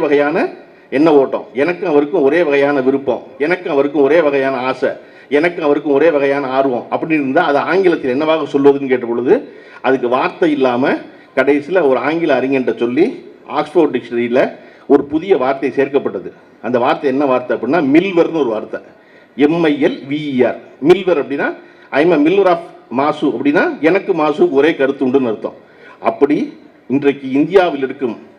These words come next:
அரசுகளிலேயே தமிழ்நாட்டு அரசு மட்டும்தான் அமைச்சர் முதல்வர் என்ன சிந்திக்கிறாரோ அதை சிந்திக்கிற அத்தனை அமைச்சர்களும்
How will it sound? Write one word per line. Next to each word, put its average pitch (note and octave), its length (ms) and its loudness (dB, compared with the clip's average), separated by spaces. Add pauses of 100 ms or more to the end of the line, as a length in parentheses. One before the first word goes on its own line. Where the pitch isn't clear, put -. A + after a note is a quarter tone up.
(160)
அரசுகளிலேயே C3 760 2 (480)
தமிழ்நாட்டு D#3+ 560 2
அரசு B2+ 300 -2
மட்டும்தான் B2 480 0 (420)
அமைச்சர் F3 420 2 (440)
முதல்வர் D3+ 480 4
என்ன D#3 100 2
சிந்திக்கிறாரோ C#3 640 2 (380)
அதை C3+ 240 0
சிந்திக்கிற D#3+ 500 0 (300)
அத்தனை C#3+ 420 -2
அமைச்சர்களும் C#3+ 500 2